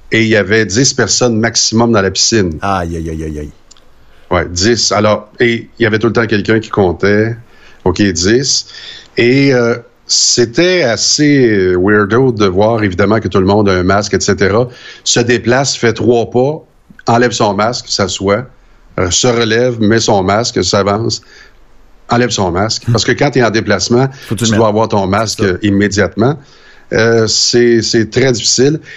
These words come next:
Speaker 1: Puis l'autre jour, j'ai fait une vidéo, je sais pas si t'as vu sur Facebook, où j'étais dans le vieux port
Speaker 2: Ouais.
Speaker 1: de Québec.
Speaker 2: Ouais, ouais, ouais.
Speaker 1: Il y avait presque pas personne.
Speaker 2: C'est ça.
Speaker 1: Ben là, en fin de semaine, c'était-tu la deuxième, euh, je pense que c'est le deuxième week-end
Speaker 2: Ouais, ouais.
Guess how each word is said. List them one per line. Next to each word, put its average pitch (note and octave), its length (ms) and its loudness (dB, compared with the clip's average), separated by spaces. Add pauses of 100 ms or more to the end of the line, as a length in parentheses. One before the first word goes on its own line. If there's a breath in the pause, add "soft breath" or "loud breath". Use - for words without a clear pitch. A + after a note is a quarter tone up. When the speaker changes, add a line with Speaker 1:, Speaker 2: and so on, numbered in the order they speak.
(140 loud breath)
Speaker 1:
Puis B2 80 0
l'autre C#3+ 180 2
jour, D#3+ 120 4
j'ai C#3+ 100 0
fait C#3 180 -2
une B2 140 2
vidéo, A2+ 400 0
je C#3 80 -4
sais - 60 -12
pas C3 80 2
si - 100 -6
t'as A2 80 2
vu A2 160 2
sur G#2 160 -2
Facebook, A2 640 0
où A2+ 140 4
j'étais G#2+ 320 2
dans G#2+ 380 2
le F#2+ 140 2
vieux G#2 560 2
port G#2 120 2
Speaker 2:
Ouais. G#2+ 100 0
Speaker 1:
de G2+ 80 0
Québec. G2 480 -4
Speaker 2:
Ouais, A2 220 0
ouais, A2 160 0
ouais. G#2 140 -4 (380)
Speaker 1:
Il G2+ 40 2
y - 20 2
avait G2 180 0
presque G2+ 500 -2
pas F#2 140 0
personne. B2 580 0
Speaker 2:
C'est A2 100 -4
ça. G#2 200 0 (380 loud breath)
Speaker 1:
Ben A2+ 260 0
là, - 160 0
en A2+ 160 0
fin C3+ 300 -2
de C3+ 60 -2
semaine, A2+ 720 0 (440)
c'était-tu - 420 -2
la B2 120 2
deuxième, A#2+ 640 2
euh, A2+ 400 2 (180)
je A2+ 80 -4
pense E3 140 0
que - 40 -2
c'est C3+ 60 0
le B2 60 2
deuxième A#2 300 2
week-end A2+ 320 0
Speaker 2:
Ouais, C#3 160 2
ouais. C#3+ 120 -4